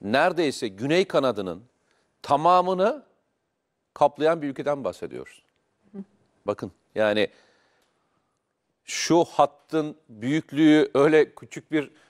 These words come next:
Speaker 1: ülkeden bahsetmiyoruz. Yani Türkiye'nin neredeyse herhalde doğru üç misli, dört misli
Speaker 2: Üç,
Speaker 1: falan,
Speaker 2: dört misli
Speaker 1: dört
Speaker 2: diyebiliriz
Speaker 1: misli
Speaker 2: hani oranla.
Speaker 1: büyüklüğünde bir ülkeden
Speaker 2: Yüz ölçüm
Speaker 1: bahsediyoruz.
Speaker 2: olarak, evet.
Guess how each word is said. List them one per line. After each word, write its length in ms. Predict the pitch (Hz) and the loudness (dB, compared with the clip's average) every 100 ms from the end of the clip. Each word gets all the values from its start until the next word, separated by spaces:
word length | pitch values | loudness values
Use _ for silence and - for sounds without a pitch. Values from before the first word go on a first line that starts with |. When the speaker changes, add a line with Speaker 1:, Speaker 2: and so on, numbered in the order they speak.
| - | -12
Speaker 1:
ülkeden 460 | 135 131 160 165 160 | -8 -2 0 0 2
bahsetmiyoruz. 800 | 143 - 165 - 92 73 - _ _ _ _ _ _ _ _ _ _ _ - | -2 -2 -10 -10 -14 -14 -16 _ _ _ _ _ _ _ _ _ _ _ -14
Yani 140 | - | -10
Türkiye'nin 460 | - 113 139 135 131 | -8 -2 -2 -2 -2
neredeyse 680 | 139 110 92 - 143 143 - _ _ - _ _ _ _ _ _ - | -2 -2 -6 -2 0 0 -2 _ _ -20 _ _ _ _ _ _ -14
herhalde 520 | - 90 113 123 123 - _ _ - | -10 -6 -2 0 -2 -8 _ _ -4
doğru 200 | 120 92 | -2 -2
üç 280 | - - 139 | -6 -6 -8
misli, 340 | 113 - - | -10 -10 0
dört 260 | 151 147 - | 2 0 -8
misli 260 | 110 - | -16 -12
Speaker 2:
Üç, 140 | 240 254 | -8 0
Speaker 1:
falan, 140 | 254 | 0
Speaker 2:
dört 160 | 254 233 | 0 -6
misli 200 | 214 262 | -4 2
Speaker 1:
dört 160 | 269 | 2
Speaker 2:
diyebiliriz 300 | 240 233 214 | 0 -6 -4
Speaker 1:
misli 160 | 160 160 | -4 -4
Speaker 2:
hani 180 | 175 170 | -6 -10
oranla. 140 | - 131 | -6 0
Speaker 1:
büyüklüğünde 540 | 139 139 147 139 160 | 0 2 -2 0 0
bir 60 | 139 | 0
ülkeden 320 | 135 147 139 | 0 2 2
Speaker 2:
Yüz 60 | 131 | 2
ölçüm 100 | 98 | 0
Speaker 1:
bahsediyoruz. 600 | 107 117 95 117 180 - | 0 -2 -4 -2 -4 -6
Speaker 2:
olarak, 100 | |
evet. 100 | 180 | -18